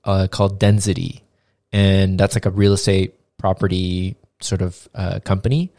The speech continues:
Um, his name's Darren Wong. Shout out to Darren.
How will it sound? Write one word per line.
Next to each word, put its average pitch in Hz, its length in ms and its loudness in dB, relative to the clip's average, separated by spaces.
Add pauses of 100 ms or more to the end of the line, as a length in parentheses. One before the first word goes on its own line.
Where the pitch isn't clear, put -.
(380)
Um, 101 200 2
his 92 140 0
name's 95 180 2
Darren 95 300 2
Wong. 127 440 2 (120)
Shout 101 260 2
out 98 100 2
to 101 80 -8
Darren. 117 480 0